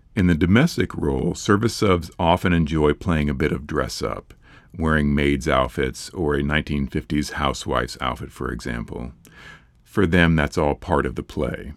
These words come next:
but it may not be part of their play. I always try to include dynamics that I see as common, but I also know people that don't fit into that at all. Somebody may want to wear a latex bodysuit and do their service.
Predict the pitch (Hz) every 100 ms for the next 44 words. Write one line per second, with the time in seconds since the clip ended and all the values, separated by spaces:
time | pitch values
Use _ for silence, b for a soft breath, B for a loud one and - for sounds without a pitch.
0 | _ - 90 69 67 71 64 67 82 -
1 | - 58 60 53 - - - 78 _ B
2 | B B B - 90 98 95 - 95 80
3 | 71 69 - 85 73 71 67 58 _ _
4 | _ _ _ _ - 92 80 80 80 82
5 | 76 - 71 67 64 - - 67 65 -
6 | 65 62 - - - 62 57 67 85 -
7 | b b b b 107 92 73 73 71 69
8 | - 71 69 73 73 69 65 78 71 -
9 | - 62 65 60 58 60 101 60 - -
10 | - 78 69 67 67 67 65 65 67 -
11 | 69 64 64 65 64 65 73 - 65 -
12 | 64 67 78 67 - 57 - 73 65 53
13 | 57 - 55 52 - - -